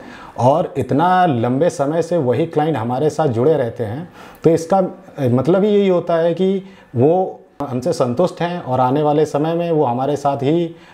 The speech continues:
बरकरार रखेंगे और नए अपॉर्चुनिटीज़ भी मिलेंगी।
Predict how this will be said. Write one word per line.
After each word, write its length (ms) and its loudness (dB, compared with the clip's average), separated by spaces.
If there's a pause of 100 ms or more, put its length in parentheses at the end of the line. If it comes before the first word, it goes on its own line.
(120)
बरकरार 440 2
रखेंगे 560 -2 (440)
और 600 2
नए 500 -2
अपॉर्चुनिटीज़ 560 0
भी 120 0
मिलेंगी। 360 -2